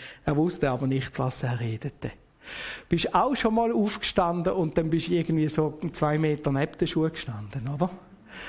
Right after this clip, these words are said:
Ganz ein ekliges Gefühl. Und die verwachen und, und zuerst, was die sehen, sind drei himmlische Gestalten. Und das ist, weisst, das ist,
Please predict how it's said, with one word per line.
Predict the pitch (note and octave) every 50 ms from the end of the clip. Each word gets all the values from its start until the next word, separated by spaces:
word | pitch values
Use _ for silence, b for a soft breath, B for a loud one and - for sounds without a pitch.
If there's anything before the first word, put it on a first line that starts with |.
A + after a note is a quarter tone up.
| B B B B B B - - A3 D3 G2 B B B B B B B B B - - B B B B B B B B B B B B B -
Ganz | E3+ E3+ G#3 G3 D#3+ - D#3+
ein | D3+
ekliges | D#3 D#3+ D#3 - - D#3+ D3 - - -
Gefühl. | - - G3+ A3+ F#3 D3 C3 A#2 - B B B B B B B B B B B B -
Und | F3+ E3 - -
die | A3+ B3+
verwachen | - - F3+ E3 D#3 F3 G3+ D4+ D4+ - F#2+ F3 - D#4+ E4 E4 - - - -
und, | B3 G#3 G#3 F#3+ - - - - - -
und | C4+ A3+ G3 G3 -
zuerst, | - B3 D4+ F4+ F#4 - - -
was | C4+ A3+ - -
die | - G#3 F#3 F3+
sehen, | - - A#3 B3+ C#4 C4+ A#3
sind | - - F#3 D#3 - -
drei | F#3+ A3+ A3+ E3
himmlische | G2+ C#3+ G#3 D4 E4+ D4 A#3+ - - - C3
Gestalten. | - - - F3 D#3+ G#3 C4+ D4 - - - A#2+ - - - - - - _ _ _ _ _ _ b b b b b b b b b b b b b b b _ _ _ _
Und | - A#3 A3 -
das | A3+ A3 - A#3+
ist, | A#3+ G#3+ G#3+
weisst, | G#3+ G3+ A3+ A#3 - -
das | G#3+ F#3+ A3+
ist, | G#3+ - -